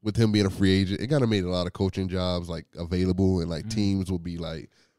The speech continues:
Speaker 1: maybe more quick to get that done, 'cause I feel like Nick Nurse is a good coach. I'm not gonna judge him based off last year,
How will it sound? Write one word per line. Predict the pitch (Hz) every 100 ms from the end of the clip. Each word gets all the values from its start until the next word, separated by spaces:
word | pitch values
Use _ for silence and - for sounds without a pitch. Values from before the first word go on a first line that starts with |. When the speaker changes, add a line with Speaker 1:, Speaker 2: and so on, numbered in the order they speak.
| -
Speaker 1:
maybe | 139 135
more | 131 117
quick | - 127 113
to | 110
get | 107 101
that | 98
done, | 98 107
'cause | 104 107
I | 120
feel | 151
like | 117
Nick | 101 95
Nurse | 104 101
is | 92 104
a |
good | 110 123
coach. | 139 143 - - _ _
I'm | 104
not | 104
gonna | 92 85
judge | 85 95 87
him | 87
based | 85 85 -
off | 80
last | 82 82 80 -
year, | 82 85 104